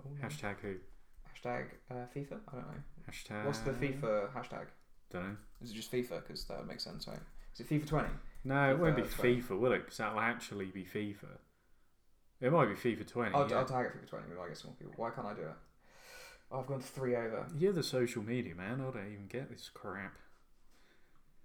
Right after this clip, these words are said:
Speaker 1: Oh, I can't, I'm three characters over. I mean, we're probably boring people to death with
Speaker 2: Possibly, but there again, um,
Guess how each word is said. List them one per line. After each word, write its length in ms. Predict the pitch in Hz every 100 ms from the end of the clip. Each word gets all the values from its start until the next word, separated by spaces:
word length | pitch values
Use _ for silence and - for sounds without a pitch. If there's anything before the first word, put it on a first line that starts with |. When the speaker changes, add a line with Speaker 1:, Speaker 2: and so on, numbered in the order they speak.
| - - - - - - - - - _ - - -
Speaker 1:
Oh, 40 | 139
I 560 | - - - - - -
can't, 120 | 127
I'm 80 | 127
three 340 | - 135 131
characters 420 | 123 117 113 120
over. 360 | 120 120 120 120 - - - - -
I 80 | 131
mean, 160 | 139 139
we're 60 |
probably 220 | 139 147 123
boring 300 | 123 123 110
people 180 | 117 110
to 120 | 101
death 540 | - 107 98 - - -
with 180 | 113 101
Speaker 2:
Possibly, 640 | 175 156 - 110 101 113 - -
but 440 | 127 123 123 - 147
there 220 | 139 127
again, 540 | 120 113 107 110 117 - -
um, 680 | 123 117 117 117 117 117